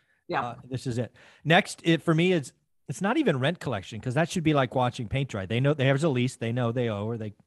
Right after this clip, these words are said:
Speaker 2: you know, there's an eviction. For me, it's repair requests. I've seen repair requests not treated with the urgency sometimes that they should be.
Speaker 1: Mm-hmm.
Speaker 2: Um, right. Uh, just because it doesn't bother you doesn't mean it doesn't bother the tenant.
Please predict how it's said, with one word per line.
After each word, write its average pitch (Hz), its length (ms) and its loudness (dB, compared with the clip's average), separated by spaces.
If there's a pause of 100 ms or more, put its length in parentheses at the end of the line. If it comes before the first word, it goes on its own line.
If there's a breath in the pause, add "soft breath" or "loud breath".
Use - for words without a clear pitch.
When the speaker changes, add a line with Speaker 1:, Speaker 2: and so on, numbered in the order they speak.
Speaker 2:
you 104 100 -8
know, 95 80 -8
there's 107 220 -8
an 117 80 -6
eviction. 113 400 -6 (280 soft breath)
For 160 100 2
me, 202 140 8
it's 180 120 2
repair 151 320 4
requests. - 540 -2 (380 soft breath)
I've 151 160 4
seen 196 180 4
repair 151 340 6
requests 139 560 0 (720)
not 165 300 0
treated 180 320 2
with 156 160 2
the 156 140 -8 (140)
urgency 131 1160 2
sometimes 120 540 -4
that - 200 -8
they 120 120 -2
should 165 240 0
be. 98 160 -12 (520 soft breath)
Speaker 1:
Mm-hmm. 165 100 -8
Speaker 2:
Um, 117 380 0
right. 120 260 0 (100)
Uh, - 60 -12 (200)
just 165 200 2
because 185 260 4
it 175 100 4
doesn't 160 260 4
bother 143 240 6
you 147 220 4
doesn't 131 320 -2
mean 127 120 -4
it 123 80 -6
doesn't 117 240 -2
bother 110 300 -2
the 98 140 -10
tenant. - 460 0